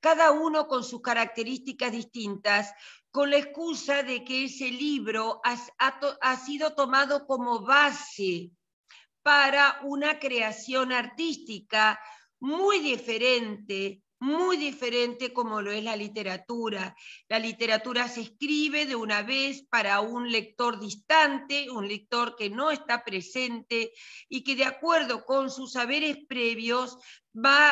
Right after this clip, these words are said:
a, a evaluar, va a sentir placer o displacer, o se va a pelear o no con el, con el narrador, con el autor.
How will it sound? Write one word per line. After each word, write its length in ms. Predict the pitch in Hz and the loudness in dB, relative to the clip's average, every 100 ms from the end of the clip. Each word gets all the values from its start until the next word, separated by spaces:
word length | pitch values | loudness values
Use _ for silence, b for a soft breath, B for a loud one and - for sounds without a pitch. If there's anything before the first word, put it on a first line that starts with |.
| - | 6
a, 800 | 247 240 226 226 220 208 320 214 220 | 6 6 6 6 4 2 0 2 2
a 100 | 226 | 2
evaluar, 720 | 214 220 240 262 277 285 285 | 0 -4 -2 4 6 6 4
va 80 | 262 | 0
a 40 | |
sentir 440 | 262 208 208 233 - | -4 -10 -10 -12 -6
placer 800 | 220 202 - 277 285 302 294 294 _ _ | -4 -4 2 6 8 8 2 -4 _ _
o 120 | 226 | -6
displacer, 920 | 208 208 - 208 208 233 262 285 285 - | -6 -8 -6 -4 -2 0 4 4 2 0
o 100 | 247 | -4
se 180 | - 208 | -2 0
va 100 | 220 | 0
a 100 | 220 | 0
pelear 460 | 208 208 262 277 | -2 2 4 4
o 140 | 247 214 | 2 -2
no 500 | 214 240 262 269 - _ _ _ | 0 2 2 0 -10 _ _ _
con 260 | 247 233 | -2 0
el, 580 | 226 220 214 214 208 202 | 0 0 0 -2 -4 -6
con 180 | 226 214 | -4 -2
el 180 | 214 214 | -2 0
narrador, 800 | 214 214 208 208 247 285 294 294 | 0 2 2 2 2 4 2 2
con 160 | 240 214 | -4 -4
el 160 | 214 | 0
autor. 680 | 208 208 208 208 196 196 202 | 0 -2 -4 -4 -2 -2 -8